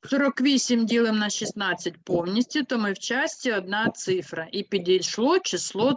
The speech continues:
три. Тому що десять на три — це буде тридцять, шість на три — буде вісімнадцять. Тридцять і вісімнадцять буде сорок вісім. Сорок вісім мінус сорок вісім буде нуль.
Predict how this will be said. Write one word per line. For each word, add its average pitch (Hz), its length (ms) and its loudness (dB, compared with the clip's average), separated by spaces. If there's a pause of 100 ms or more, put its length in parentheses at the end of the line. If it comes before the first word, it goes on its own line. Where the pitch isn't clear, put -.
три. 208 340 2 (600)
Тому 220 260 4
що 220 240 0
десять 220 460 -2
на 190 180 -2
три — 185 340 0
це 185 180 -4
буде 170 320 -2
тридцять, 220 680 -2
шість 214 280 -4
на 180 120 -4
три — 262 300 0
буде 233 360 0
вісімнадцять. 175 880 -4
Тридцять 190 500 -2
і 185 60 0
вісімнадцять 185 840 -2
буде 196 320 -2
сорок 214 500 -4
вісім. 160 460 -6 (640)
Сорок 214 320 0
вісім 202 500 2
мінус 175 360 -2
сорок 156 400 -2
вісім 247 520 0
буде 202 380 0
нуль. 165 320 -4